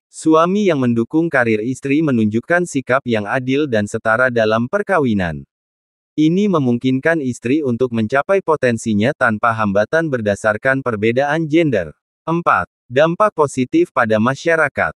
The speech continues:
Pernikahan yang sehat dan keluarga yang harmonis adalah fondasi masyarakat yang stabil. Suami yang ideal berkontribusi pada menciptakan masyarakat yang lebih baik dengan memulai dari rumah mereka sendiri.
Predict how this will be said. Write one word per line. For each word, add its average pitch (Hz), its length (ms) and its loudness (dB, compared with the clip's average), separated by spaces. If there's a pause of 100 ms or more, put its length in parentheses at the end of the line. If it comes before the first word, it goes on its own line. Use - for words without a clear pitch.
(140)
Pernikahan 170 640 0
yang 147 240 0
sehat 123 320 -2
dan 107 240 0
keluarga 127 560 2
yang 131 240 0
harmonis 151 600 0
adalah 101 340 0
fondasi 170 560 0
masyarakat 113 640 0
yang 180 240 -2
stabil. 101 560 -2 (680)
Suami 175 580 2
yang 143 80 2
ideal 117 480 2
berkontribusi 135 880 0
pada 110 240 0
menciptakan 131 720 0
masyarakat 131 720 0
yang 107 160 0
lebih 143 320 0
baik 127 300 0
dengan 107 260 0
memulai 101 480 0
dari 101 240 0
rumah 147 320 0
mereka 123 400 -2
sendiri. 127 640 0